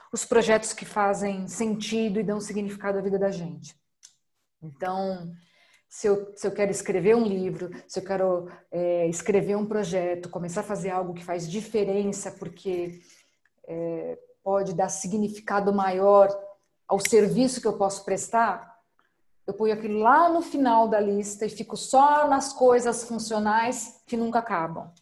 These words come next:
Fora as coisas que as pessoas com quem a gente convive, com quem a gente se relaciona, também tão pedindo, pedindo da gente, né?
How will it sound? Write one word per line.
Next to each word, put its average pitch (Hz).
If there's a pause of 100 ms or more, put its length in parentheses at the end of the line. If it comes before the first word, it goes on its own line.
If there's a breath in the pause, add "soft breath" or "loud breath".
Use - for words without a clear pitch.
(720)
Fora 208
as 202
coisas 196
que 208
as 190
pessoas 190
com 170
quem 170
a -
gente 180
convive, 220
com 185
quem 165
a 151
gente 170
se -
relaciona, 220
também 208
tão 202
pedindo, 190 (380)
pedindo 233
da 170
gente, 170
né? 190